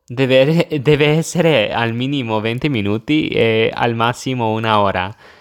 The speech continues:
Mi sembra semplice e sostenibile. Pues, ¿qué tal? comprendiste mucho, ¿no? Eh, no sé, es, hay, hay mucho solapamiento.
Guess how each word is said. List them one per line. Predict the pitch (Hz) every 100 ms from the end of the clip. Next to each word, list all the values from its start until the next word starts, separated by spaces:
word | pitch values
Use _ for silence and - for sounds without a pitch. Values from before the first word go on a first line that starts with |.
| _ _
Mi | - 110
sembra | - 131 135 127
semplice | - 120 113 113 110 110 120 110 107 107 -
e | 107 101 101
sostenibile. | - 107 - 104 95 95 85 85 78 76 _ _ _ _ _ _ _ - - _ _ _ _ -
Pues, | 107 -
¿qué | 120
tal? | 120 92 107 185 _ _ _ _ _ _ _ _ _ _
comprendiste | 113 104 107 107 104 123
mucho, | 131 151 - 92
¿no? | 107 - - _ _ _ _ - _ -
Eh, | 147 123 107 - 135
no | 143
sé, | 147 - - -
es, | - 123 - - 92 _ -
hay, | 127
hay | 123 127
mucho | 131 139
solapamiento. | - 127 120 123 113 110 101 95 113 165